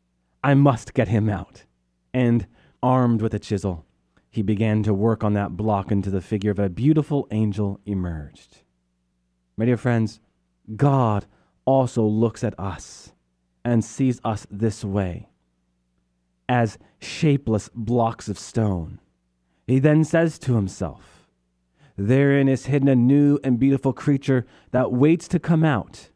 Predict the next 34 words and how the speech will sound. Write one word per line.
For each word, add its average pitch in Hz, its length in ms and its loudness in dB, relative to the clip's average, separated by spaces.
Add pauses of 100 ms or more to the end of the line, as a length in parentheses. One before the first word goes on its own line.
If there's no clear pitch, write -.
(560)
that 135 160 0
waits 170 320 4
to 170 120 0
come 160 200 2
out 160 200 2
to 151 80 -2
the 143 100 2
light. 135 580 -2 (460)
More 151 300 4
than 139 180 4
that, 123 380 -2 (640)
the 131 160 2
image 170 400 4
of 139 120 2
my 143 180 4
own 151 220 4
Son, 147 340 2
Jesus 135 340 -2
Christ, 135 460 -2 (220)
is 131 200 0
hidden 127 400 2
there, 87 360 -6 (220)
and 151 160 4
I 143 100 4
want 139 420 0
to 135 160 0
bring 117 220 2
him 101 180 -2
out." - 420 -12 (400)
You 110 80 -2
see, 104 240 -2 (320)
this 117 360 -4
is 107 200 -8
what 101 280 -4